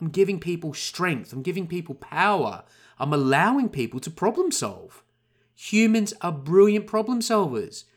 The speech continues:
Just need to give them the right puzzles. Now, I won't name names, but one person is great at solving puzzles, one's great at solving Rubik's Cubes, one's great at doing maths, one's great at English.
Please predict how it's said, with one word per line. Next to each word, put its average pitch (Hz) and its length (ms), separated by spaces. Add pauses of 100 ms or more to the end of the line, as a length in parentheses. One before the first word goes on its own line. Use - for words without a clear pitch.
(220)
Just 185 380
need 185 240
to 202 40
give 127 280
them 147 140
the 147 100
right 107 340
puzzles. - 720 (720)
Now, 170 480 (760)
I 147 60
won't 117 280
name 202 300
names, 127 480 (220)
but 135 140
one 147 440
person 156 480
is 120 160
great 117 320
at 131 80
solving 156 300
puzzles, 196 480
one's 170 300
great 185 180
at 170 60
solving 190 340
Rubik's 247 380
Cubes, 101 500
one's 160 240
great 165 200
at 160 60
doing 170 280
maths, 131 340
one's 175 160
great 185 200
at 175 80
English. 208 580